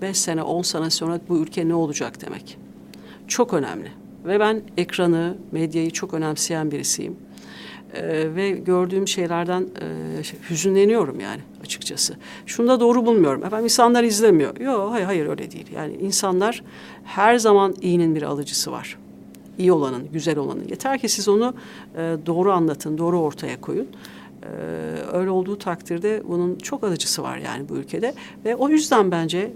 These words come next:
pek çok insan, e, ekranda, e, o rutin akışın dışında başka mecralara yöneldi. İşte YouTube çok, bilmiyorum reklama giriyor mu ama işte farklı mecralar, sosyal mecralar, e, daha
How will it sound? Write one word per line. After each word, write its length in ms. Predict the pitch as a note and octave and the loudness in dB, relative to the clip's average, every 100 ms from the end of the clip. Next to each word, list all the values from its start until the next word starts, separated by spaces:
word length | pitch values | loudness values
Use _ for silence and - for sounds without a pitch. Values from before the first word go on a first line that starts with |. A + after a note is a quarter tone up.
| - | -12
pek 200 | - A#3+ | -8 -4
çok 200 | G3 F#3+ | -4 -2
insan, 360 | E3+ - G#3+ B3 - | -2 -2 -4 -6 -10
e, 80 | D#3+ | -8
ekranda, 720 | D#3 E3 E3+ E3+ E3 F#3 G#3 F#3 | -4 -6 -4 -2 0 0 -2 -6
e, 460 | D#3 D#3 D#3 D#3 D3+ - | -6 -4 -4 -4 -4 -4
o 160 | D#3+ | -6
rutin 360 | D3+ D#3+ - A3 | -4 -8 -4 -4
akışın 440 | E3+ - E3+ F#3 | -4 -2 0 2
dışında 440 | D#3+ - D3 F3+ A3 | 2 -2 -4 -4 -4
başka 280 | E3 - B3 | -4 -2 2
mecralara 560 | G3 - D3 C#3 C#3 | 2 2 0 -2 -4
yöneldi. 420 | B2 B2 B2+ - | -6 -6 -6 -8
İşte 180 | - - | -10 -6
YouTube 360 | E3+ F#3+ - G3+ - - - - | -4 -4 -2 -4 -6 -18 -20 -18
çok, 160 | - D#3 - D3+ D#3+ D#3 | -12 -12 -12 -8 -8 -6
bilmiyorum 280 | D#3 D#3 D3 | -4 -2 -4
reklama 300 | D3 D3+ D3+ | -6 -4 -6
giriyor 300 | D3 D3 C#3 | -6 -6 -6
mu 60 | C#3+ | -6
ama 200 | G3+ B3+ - - - - | -6 -6 -10 -18 -18 -8
işte 140 | F3+ | -8
farklı 360 | F3 F3 - F3 | 0 -2 0 -2
mecralar, 580 | D#3+ D#3+ D3+ D3 D3+ | -2 0 0 0 0
sosyal 440 | D3 D#3 C#3+ D#3+ D3 | -4 -4 -4 -4 -4
mecralar, 640 | D3+ D3+ D#3 D3+ D3 D3+ - - - - - - | -4 -4 -4 -4 -4 -6 -10 -16 -16 -16 -16 -12
e, 380 | D#3 D#3+ D#3+ | -8 -6 -4
daha 340 | E3 F#3 A3+ | -2 2 2